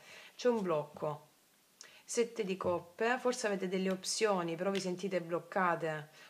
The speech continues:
oppure un, c'è un blocco comunicativo che vi fa avere dei dubbi, oppure una persona che vi crea dei dubbi perché è una persona distratta, c'è un blocco, oppure siete voi che c'è una situazione bloccata in amore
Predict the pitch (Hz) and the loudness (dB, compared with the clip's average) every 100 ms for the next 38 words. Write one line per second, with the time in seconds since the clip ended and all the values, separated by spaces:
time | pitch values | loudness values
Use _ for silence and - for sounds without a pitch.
0 | - 190 208 214 202 190 226 202 202 220 | -8 -4 2 4 4 2 -2 0 4 4
1 | 220 - 202 196 190 190 190 196 190 185 | 2 0 4 6 6 4 4 2 2 0
2 | 233 240 175 160 170 175 180 175 180 190 | 0 0 2 0 0 -2 -4 -6 -2 2
3 | 180 180 175 175 170 247 202 160 170 160 | 4 2 0 -2 0 -2 -2 0 0 0
4 | - 190 175 175 - 180 175 175 170 185 | -2 0 0 -2 -2 -2 -2 -4 -4 -2
5 | 175 175 165 220 247 170 180 170 175 - | 0 0 -2 -2 -2 -2 0 2 0 -2
6 | 170 165 - 170 160 151 - 214 196 190 | -2 -2 -4 -4 -4 -4 2 4 4 2
7 | 170 - 180 165 170 208 190 - 180 165 | -4 -4 -4 -4 2 4 4 -2 -6 -6
8 | - - - - - - - 220 - 262 | -8 -18 -18 -16 -12 -12 -4 -4 2 4
9 | 196 208 226 226 196 185 185 214 196 185 | 6 6 6 6 4 0 0 0 0 0
10 | 190 214 185 180 185 - 190 170 170 190 | -2 0 0 0 2 8 8 8 2 2
11 | 190 180 180 185 | 2 2 2 0